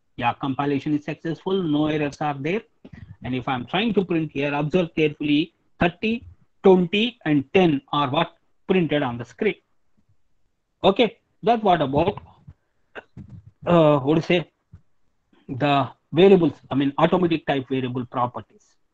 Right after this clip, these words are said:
Hope that you understand. The same, I think I have taken it as an example. No need to discuss this. Let us go for the second one. Very important. Very, very important.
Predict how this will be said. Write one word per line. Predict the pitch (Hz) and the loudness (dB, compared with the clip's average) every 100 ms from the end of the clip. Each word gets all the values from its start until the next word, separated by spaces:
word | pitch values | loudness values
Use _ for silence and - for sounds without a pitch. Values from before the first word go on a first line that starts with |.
| _ - - _ _ - _ _ - - | _ -20 -20 _ _ -20 _ _ -20 -4
Hope | 156 156 | -2 0
that | 151 | -2
you | 165 | -2
understand. | 202 233 - - 107 113 | -4 -8 -12 -14 -16 -12
The | 127 | -14
same, | - 160 175 | -6 -4 -2
I | 143 | -4
think | 165 147 | -8 -6
I | 127 | -6
have | 123 120 | -8 -6
taken | 143 139 139 | -8 -4 -6
it | 131 | -6
as | 120 | -8
an | 117 | -4
example. | 151 160 151 127 135 | -4 -2 -2 -2 -6
No | 131 131 | -6 -4
need | 131 - | -4 -6
to | 123 - _ _ - | -16 -16 _ _ -12
discuss | 123 123 - 123 | -10 -8 -8 -6
this. | 120 269 - _ _ _ _ - | 0 0 0 _ _ _ _ -2
Let | 175 | 4
us | 190 | 4
go | 170 | 4
for | 151 | 2
the | 151 | 2
second | 165 - 127 139 110 | 0 -2 0 0 0
one. | 104 _ | -8 _
Very | 135 160 156 | 0 4 4
important. | 135 123 110 107 - _ - | 2 -2 -6 -12 -20 _ -2
Very, | 160 | 2
very | 156 151 135 | 4 2 0
important. | 117 117 117 107 | -2 -6 -6 -12